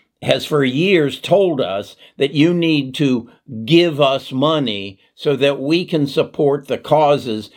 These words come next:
that are going to make you feel good. Now, they, they have done that with great intention, but they, they have not kept up with technology. To give you a,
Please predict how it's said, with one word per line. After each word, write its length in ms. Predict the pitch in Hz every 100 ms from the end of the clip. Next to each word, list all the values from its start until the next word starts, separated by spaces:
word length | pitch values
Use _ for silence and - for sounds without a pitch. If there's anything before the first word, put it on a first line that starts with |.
| _
that 160 | 139 139
are 80 | 117
going 280 | 135 127
to 60 | 120
make 320 | 120 117 107
you 140 | 120 113
feel 320 | 143 113 95
good. 360 | 82 78 64 - _ _ -
Now, 360 | 143 127 117 - _
they, 440 | 127 139 135 131 123
they 240 | 131 127
have 220 | 127 110
done 260 | 113 139 156
that 240 | 160 196
with 220 | 180 143 -
great 300 | 127 135 175
intention, 760 | 208 170 196 196 - 120 110 - - 147
but 200 | 147 147
they, 380 | 147 147 147 _
they 320 | 139 143 143
have 220 | 131 151 127
not 600 | 147 165 156 156 - -
kept 300 | 143 - 151
up 220 | 113 -
with 200 | 117 -
technology. 880 | 127 107 - 123 123 107 82 95 78
To 160 | -
give 320 | 151 170 196 175
you 360 | 180 160 156 -
a, 320 | 143 135